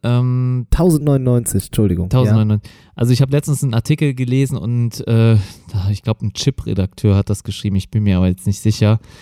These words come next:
Speaker 1: Und die Überschrift lautete, „Das beste Smartphone, was ich jemals getestet habe.“ Und da
Speaker 2: Nein.
Speaker 1: war das Mate dreißig Pro genannt, ja.
Speaker 2: Nein.
Speaker 1: Oh, doch.
Speaker 2: Sag das jetzt nicht.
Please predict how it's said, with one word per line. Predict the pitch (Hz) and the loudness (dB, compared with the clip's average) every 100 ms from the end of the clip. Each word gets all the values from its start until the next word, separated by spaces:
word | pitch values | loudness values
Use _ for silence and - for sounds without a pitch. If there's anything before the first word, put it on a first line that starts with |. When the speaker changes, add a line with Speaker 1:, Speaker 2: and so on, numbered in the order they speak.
| - - _ - | -20 -20 _ -6
Speaker 1:
Und | 110 107 | -2 -2
die | 113 | 0
Überschrift | 117 117 123 120 | 0 0 -2 0
lautete, | 117 120 107 | 0 2 2
„Das | 107 107 - | 0 -2 -2
beste | 135 135 - | -2 -2 -4
Smartphone, | 127 120 113 110 110 98 | -4 0 0 0 0 0
was | 92 | -2
ich | 92 - | -4 -2
jemals | 104 98 90 - | 0 0 -2 -4
getestet | 92 - 87 - - | -6 -6 -6 -10 -12
habe.“ | - - 80 95 _ _ _ _ - - - _ - | -14 -10 -10 -10 _ _ _ _ -20 -20 -20 _ -6
Und | 104 | 0
da | 101 95 | 2 2
Speaker 2:
Nein. | 104 | 2
Speaker 1:
war | 135 | 0
das | 135 | 0
Mate | 135 131 | -4 -2
dreißig | 123 127 - | -4 -6 -4
Pro | 127 117 | -2 0
genannt, | 110 92 87 90 | 0 -4 -6 -8
ja. | - - _ _ _ _ _ _ _ - - | -10 -12 _ _ _ _ _ _ _ -20 -20
Speaker 2:
Nein. | 98 95 95 92 101 101 95 90 87 _ _ _ _ _ _ _ _ - | -8 0 2 4 4 2 0 -2 -10 _ _ _ _ _ _ _ _ -6
Speaker 1:
Oh, | 95 107 | -2 2
doch. | 107 101 | 2 2
Speaker 2:
Sag | - | -2
das | 104 - | -8 -6
jetzt | 98 | -6
nicht. | - | -8